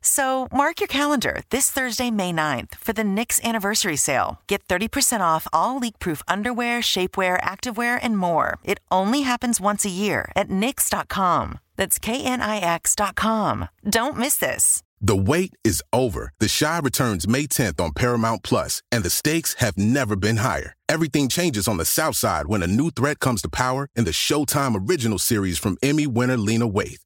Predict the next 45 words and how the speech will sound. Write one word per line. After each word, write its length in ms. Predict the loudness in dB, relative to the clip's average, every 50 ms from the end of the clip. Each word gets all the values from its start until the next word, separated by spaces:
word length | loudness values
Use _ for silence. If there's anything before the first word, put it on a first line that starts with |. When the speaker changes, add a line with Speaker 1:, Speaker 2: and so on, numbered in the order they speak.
| _ -4
Speaker 2:
Battle 340 | 0 0 0 2 2 2
lines 300 | 2 2 2 2 0 0
will 60 | -2 -2
be 120 | -4 -4
drawn, 460 | -4 0 0 2 2 2 0 -2 -6 -10 _ _ _ -2
alliances 600 | 0 2 2 2 2 2 0 0 0 0 -2 -2
will 80 | -2 -2
shift, 360 | 0 2 2 2 2 0 -4 _ _ _ -2 0
and 200 | 0 0 0 0
danger 360 | 2 2 2 2 0 0 0
lies 300 | 0 0 0 0 0 -2
around 300 | -2 -2 -2 -2 -4 -2 -2
every 260 | 0 0 2 0 0 0
corner, 400 | 0 0 0 0 0 0 -4 -8 _ _ _ 0
leaving 320 | 0 2 2 2 -2 -6 _ -2
everyone 400 | -2 0 2 0 0 0 0 0
to 80 | 0 0
wonder 360 | 0 2 2 2 2 0 -2 -2
who 240 | -6 -4 -2 0 2
they 140 | 2 0 -2
can 120 | -2 -4
trust. 460 | -4 0 0 0 0 0 -6 -10 -10 _ _ -2
Visit 260 | 0 0 2 2 -2 -2
paramount 520 | 0 0 2 2 2 2 2 0 0 0
plus 300 | 0 0 0 0 0 0
dot 260 | 0 0 -2 -2 -2
com 300 | 0 0 0 2 2 0
slash 360 | 0 0 0 0 0 0 -2
the 100 | -4 -4
chi 380 | -4 -2 0 0 0 0 -2 -4 -8 _ _ -2
to 80 | 0 0
get 100 | 2 0
a 60 | 0
fifty 320 | 0 0 -2 0 0 -2 -4
percent 340 | -2 0 0 0 0 0
discount 400 | 0 0 0 0 0 0 0 0 0 0
off 160 | -2 0 -2
the 80 | -4
Paramount 540 | -2 0 0 2 2 2 2 0 0 -2 0
Plus 260 | 0 0 0 0 -2
with 100 | -4 -2
Showtime 480 | -2 0 0 0 0 0 0 0 0 0 0
annual 260 | 0 0 0 0 0
plan. 320 | -2 -2 -2 -2 -2 -2 -8 -14 _ -2
Offer 300 | 0 0 0 2 0 0